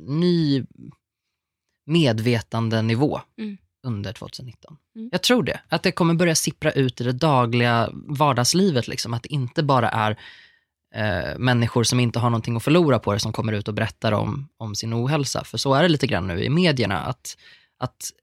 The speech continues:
Speaker 1: eh, du kommer inte få så mycket konsekvenser så. Du kommer kanske snarare bli hyllad för det. Men sätt det där i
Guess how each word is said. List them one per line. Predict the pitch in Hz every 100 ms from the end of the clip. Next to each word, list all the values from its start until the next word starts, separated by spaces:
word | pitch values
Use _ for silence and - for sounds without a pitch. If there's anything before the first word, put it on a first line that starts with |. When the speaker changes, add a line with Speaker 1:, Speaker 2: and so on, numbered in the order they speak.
| -
Speaker 1:
eh, | 90 71 73
du | 127 127 _ _ -
kommer | 143 156 160
inte | 139 117 110
få | - 156 143
så | 131
mycket | 117 110
konsekvenser | - 107 110 113 110 107 - 104 143 -
så. | - 160 - - _
Du | 117
kommer | - 117
kanske | 117 113 117
snarare | 110 107
bli | 110 107
hyllad | 110 107 143
för | - 95
det. | 95
Men | 110 110 - -
sätt | - 117 -
det | 117
där | 113 110 -
i | 117 110 113